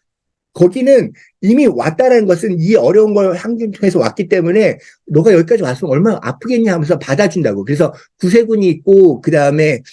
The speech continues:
기부가 있고 그, 그래서 겨울생들은 사람들이 안아주려고 하는 코드들을 가진 사람들 만나는 거예요. 이게 진짜 중요한 게 봐봐요. 내가 수의 기운을 가지고 있다. 이거는 겨울의 기운을 갖고 있다예요.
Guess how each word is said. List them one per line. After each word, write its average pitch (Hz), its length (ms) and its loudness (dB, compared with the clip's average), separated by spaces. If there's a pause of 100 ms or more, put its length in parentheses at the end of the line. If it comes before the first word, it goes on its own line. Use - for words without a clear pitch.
(300)
기부가 190 400 0
있고 160 520 2 (180)
그, - 260 -14
그래서 196 240 -2
겨울생들은 214 800 0 (220)
사람들이 262 380 -2
안아주려고 226 600 -2
하는 190 160 -4
코드들을 226 540 0
가진 208 280 -6
사람들 202 300 -2
만나는 139 320 -2
거예요. 98 180 -6 (220)
이게 123 120 -4
진짜 143 320 -4
중요한 143 380 -2
게 110 80 -6
봐봐요. 107 480 -2 (640)
내가 156 240 0
수의 311 400 0
기운을 214 240 0
가지고 151 340 -4
있다. - 340 -8 (600)
이거는 208 320 2
겨울의 190 380 2
기운을 190 240 0
갖고 - 220 -4
있다예요. 135 460 -2